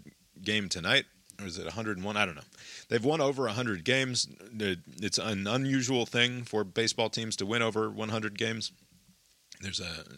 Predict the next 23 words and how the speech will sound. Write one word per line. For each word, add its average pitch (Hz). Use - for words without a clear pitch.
a 85
three, 104
four, 107
four 160
of 131
them 110
did 101
it 87
this 90
year, 82
but 90
it's -
relatively 127
unusual 98
thing. 90
Uh, 92
last 156
year, 151
the 107
Braves 117
only 104
won, 98
like, 76